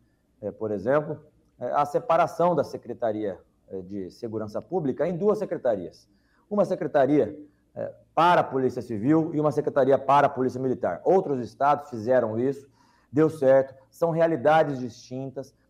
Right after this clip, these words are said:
apesar de serem forças de segurança e se complementarem, é, são, é, realidades completamente distintas e que têm demandas distintas. É, o, o estado do Rio de Janeiro, por exemplo, fez isso,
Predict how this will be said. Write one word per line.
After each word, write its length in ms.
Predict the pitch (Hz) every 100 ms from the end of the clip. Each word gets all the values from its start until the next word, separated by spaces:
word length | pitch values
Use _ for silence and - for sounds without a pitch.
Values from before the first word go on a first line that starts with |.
| _
apesar 340 | 120 131 123 147
de 100 | 151
serem 180 | 143
forças 300 | 131 143 143
de 60 | 135
segurança 540 | 143 131 131 147 139
e 60 | 123
se 140 | -
complementarem, 880 | 131 151 143 135 127 - 147 160 117 - _ _ _ _
é, 140 | 110
são, 520 | 104 160 175 160 - - _
é, 100 | 120
realidades 580 | 117 139 135 123 127 -
completamente 640 | 170 170 143 135 131 120
distintas 600 | 110 113 - 139 151 151
e 60 | 151
que 60 |
têm 160 | - 180
demandas 420 | 190 170 165 175
distintas. 600 | 185 - 147 120 - _ _ _ _ _ _
É, 80 | 113 -
o, 240 | 123 120 _
o 80 | 123
estado 340 | 110 139 127
do 200 | 120 131
Rio 180 | 110 135
de 80 | 110
Janeiro, 280 | 117 120 110
por 160 | 110
exemplo, 300 | 104 104 101 -
fez 260 | 143 135
isso, 320 | 151 170 -